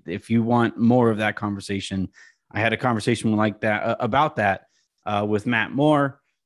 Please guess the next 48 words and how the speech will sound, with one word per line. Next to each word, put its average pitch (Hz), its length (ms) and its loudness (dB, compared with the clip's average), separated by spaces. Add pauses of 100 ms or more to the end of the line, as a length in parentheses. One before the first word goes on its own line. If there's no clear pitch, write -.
(120)
on 107 540 0
my 127 240 -2
show, 113 640 0 (100)
uh, 101 240 -4
earlier 131 400 4
this 107 260 -4
week. 101 160 -6
So - 140 -4
you 107 80 0
can 110 120 0
check 107 220 -2
that 104 140 -2
out 98 160 2
on 95 100 0
the 95 160 -2
Anthony 92 320 -4
Irwin 101 220 2
show. 90 320 -6 (400)
Um, 110 360 2
so - 140 0
we 147 140 8
aren't 165 160 6
gonna 160 100 2
go 156 180 6
there 95 380 2
in 107 140 -2
this 101 180 -4
one. 90 220 -8 (100)
Uh, 98 180 0
we 120 140 6
wanna 131 300 4
keep - 320 -2
this 131 240 0
one 127 180 4
relatively 117 540 0
light. 160 340 0 (500)
Um, 104 300 0
so - 160 0
we 143 140 4
are 139 60 4
gonna 120 200 0
laugh 123 320 -2
at 127 100 -2
what 123 320 -2
Joel 123 320 2
Embiid 123 320 0
said 117 200 -4
about, 107 340 -4